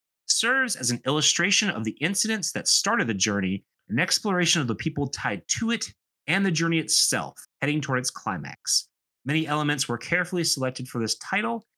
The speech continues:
and because this is a series, we have the unique opportunity to review and incorporate feedback from the previous title,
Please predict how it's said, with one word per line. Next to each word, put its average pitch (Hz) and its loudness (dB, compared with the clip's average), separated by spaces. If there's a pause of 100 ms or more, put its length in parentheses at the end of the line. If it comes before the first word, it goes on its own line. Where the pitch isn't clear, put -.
(160)
and 117 0
because 202 0
this 165 2
is 135 0
a 107 0
series, 123 2
we 127 0
have 123 -2
the 117 0
unique 123 2 (100)
opportunity 131 0
to 107 -6
review 160 0
and 113 -2
incorporate 160 -6
feedback 151 -4
from 104 -2
the 98 -2
previous 320 0
title, 92 -2